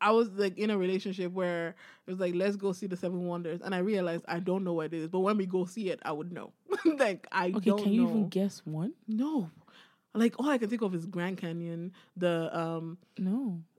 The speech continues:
Speaker 1: See, that's the thing. Like, I don't actually
Speaker 2: Okay,
Speaker 1: know
Speaker 2: what
Speaker 1: it.
Speaker 2: el-, okay, what else do you think is similar to
Speaker 1: Um,
Speaker 2: it?
Speaker 1: there's the one, like,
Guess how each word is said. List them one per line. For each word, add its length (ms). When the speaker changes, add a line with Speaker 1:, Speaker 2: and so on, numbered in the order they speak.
Speaker 1:
See, 200
that's 180
the 100
thing. 220
Like, 160
I 100
don't 220
actually 320
Speaker 2:
Okay, 60
Speaker 1:
know 140
Speaker 2:
what 140
Speaker 1:
it. 20
Speaker 2:
el-, 160
okay, 120
what 160
else 160
do 80
you 40
think 220
is 120
similar 300
to 80
Speaker 1:
Um, 420
Speaker 2:
it? 60
Speaker 1:
there's 220
the 100
one, 240
like, 160